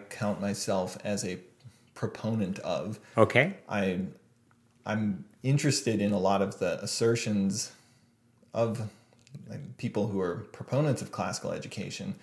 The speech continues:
Speaker 1: I think I like a lot of what I've heard, but I, there's some things that make me,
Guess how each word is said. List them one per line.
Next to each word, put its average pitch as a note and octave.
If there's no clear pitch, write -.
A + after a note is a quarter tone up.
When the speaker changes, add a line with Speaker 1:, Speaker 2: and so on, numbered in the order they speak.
Speaker 1:
I -
think -
I A2
like A2
a A#2
lot G2
of G#2+
what G2
I've F2
heard, A2
but F2+
I, F2
there's A2
some A#2+
things A2
that F#2+
make G#2
me, G2